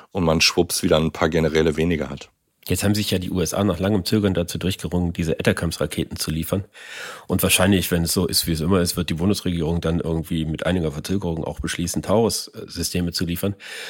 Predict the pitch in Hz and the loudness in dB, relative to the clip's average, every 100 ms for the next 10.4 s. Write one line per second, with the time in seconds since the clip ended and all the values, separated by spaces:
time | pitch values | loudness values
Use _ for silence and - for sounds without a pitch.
0 | - 110 139 151 113 104 - 110 165 190 | -2 2 4 2 2 0 2 4 4 4
1 | 202 113 117 101 - 92 123 117 107 92 | 2 0 0 -6 -6 0 4 4 4 4
2 | 127 143 131 - - 104 117 123 - - | 4 4 0 -2 -2 0 2 0 -2 2
3 | 147 120 - - 65 - 78 95 - 71 | 4 2 -2 -2 -2 0 -2 -2 0 0
4 | - - - - - - 107 104 101 92 | 0 -2 0 0 -2 2 2 2 0 2
5 | 98 98 95 98 98 98 107 101 95 98 | 4 4 2 0 0 -2 -2 -2 0 -2
6 | - - - - - 82 - _ _ - | -2 -4 -2 -4 -6 -8 -12 _ _ -2
7 | 92 85 87 - - - - - _ _ | 2 2 0 -10 -20 -20 -20 -20 _ _
8 | _ 95 92 87 101 - 104 - - 98 | _ 2 2 2 0 -2 -4 -4 2 4
9 | 92 92 - - 92 87 92 98 90 85 | 4 2 0 -2 0 2 2 0 -2 -2
10 | 87 87 87 | 0 0 -2